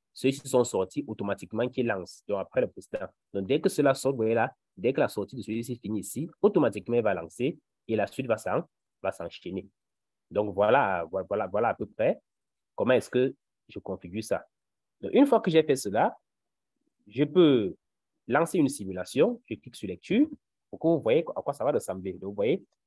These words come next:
j'ai outil qui va jouer, euh, je, pendant que je suis en train d'expliquer aux visiteurs. Après, là, ils vont partir. Ils sortent de mon écran. Ils sortent de mon écran. Et maintenant, j'ai l'animation de fin qui apparaît.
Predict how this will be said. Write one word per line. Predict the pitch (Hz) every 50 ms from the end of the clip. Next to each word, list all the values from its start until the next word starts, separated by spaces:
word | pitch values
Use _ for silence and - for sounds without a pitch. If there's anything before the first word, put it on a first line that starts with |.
| _ _ _ -
j'ai | 117 123
outil | 98 95 - - - 147 196 226 247 285 285 - _ _ _ _ _ _ _ _ _ _ _ _ _ _ _
qui | - 120
va | 107 110 104
jouer, | 92 92 87 107 131 170 202 185 139
euh, | 110 101 95
je, | 90 95
pendant | 92 - 98 98 110 113 113 110
que | - 117 110 110 107 101 98 92 90
je | 90
suis | 95 - 120
en | 110
train | 107
d'expliquer | 104 92 - - 98 92 - 113 107 98 92
aux | 87 - - 90
visiteurs. | 90 87 - - _ - 120 139 175 190 -
Après, | 117 - - - 131 127
là, | 117 131 175 240 - - - _ -
ils | - 113
vont | 104 95 92
partir. | - 82 73 - - 139 190 233 294 320 311 - _ _ _ _ _ _ _ _ _ _ _ _ _ _ _ _ _ _ _ _ _ _ _ _ _
Ils | 92 -
sortent | - 113 113 101
de | 95
mon | 90 85 82
écran. | 82 85 - - 147 165 190 233 285 285 - _ _ _ _
Ils | 120 120
sortent | - - 110 101 90
de | 87
mon | 82 80 80
écran. | 80 - - - 147 185 254 285 277 _ _ _ _ _ _ _ _ _ _ _ _ _ _ _ -
Et | 175 196
maintenant, | 175 135 110 - 107 110 123 160 156 - _ _ _ _
j'ai | 135 - - 196
l'animation | 311 302 190 165 135 139 147 - 151
de | 143 113
fin | 98 - 117 120
qui | 117 107
apparaît. | 95 - - 92 95 107